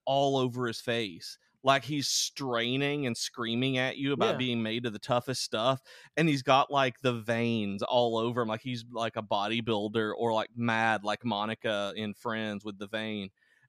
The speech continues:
Speaker 1: And I'm just like, "How does a slime get, like, steroid veins?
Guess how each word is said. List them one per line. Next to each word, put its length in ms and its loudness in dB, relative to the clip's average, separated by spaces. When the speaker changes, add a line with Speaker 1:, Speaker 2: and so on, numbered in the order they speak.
Speaker 1:
And 200 2
I'm 160 -2
just 260 -6
like, 200 -4
"How 180 -8
does 180 -10
a 60 -10
slime 720 -12
get, 220 -6
like, 500 -10
steroid 640 -6
veins? 580 -14